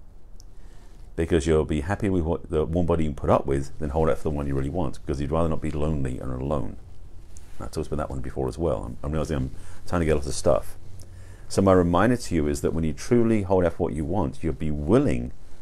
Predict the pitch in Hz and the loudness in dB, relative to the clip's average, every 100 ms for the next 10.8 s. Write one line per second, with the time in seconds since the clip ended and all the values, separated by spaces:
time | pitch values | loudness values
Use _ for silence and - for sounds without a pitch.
0 | - - - 80 76 85 82 - - - | -6 -8 -4 0 2 2 2 2 0 -2
1 | - - - - - - - - 71 73 | -6 -8 -10 -12 -14 -14 -12 -6 -2 0
2 | 90 - - 87 - - - 127 110 - | 2 2 2 0 0 -4 0 2 2 2
3 | 67 58 78 71 71 69 - 82 71 71 | 0 2 2 2 0 -2 -2 -2 -2 0
4 | 78 85 78 82 - - 71 64 69 82 | 2 2 2 0 -2 -6 -4 0 0 0
5 | 117 - - - - - - - - - | -2 -4 -6 -6 -8 -8 -8 -10 -10 -2
6 | 87 87 107 98 95 - - - - - | 0 2 4 4 4 2 0 2 0 0
7 | - 82 78 104 85 71 78 71 69 107 | 0 2 4 6 6 4 2 -2 2 2
8 | 71 - 76 76 - 107 90 80 85 80 | 2 0 0 2 6 6 6 2 2 2
9 | 76 87 71 80 73 67 71 92 90 - | 2 2 2 0 -2 2 4 6 4 4
10 | - 73 - - 131 160 57 - | 2 0 0 2 6 6 4 0